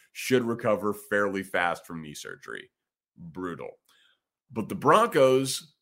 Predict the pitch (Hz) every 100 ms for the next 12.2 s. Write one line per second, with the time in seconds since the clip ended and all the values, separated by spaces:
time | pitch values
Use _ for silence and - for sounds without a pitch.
0 | _ 107 98 147 156 135 120 190 160 123
1 | 139 147 _ _ _ _ _ _ 90 123
2 | 170 196 170 - 175 160 165 - - 151
3 | 151 123 165 190 - - - _ _ _
4 | _ _ _ _ _ _ _ _ - 139
5 | 180 170 - - - - - - _ _
6 | _ _ _ _ _ _ _ _ _ 135
7 | 165 202 165 104 - - - - _ _
8 | _ _ _ _ _ _ _ _ _ 120
9 | 135 135 165 190 185 180 180 - _ _
10 | - 180 175 143 135 - 175 - - -
11 | _ _ _ _ _ _ _ 135 123 117
12 | 104 -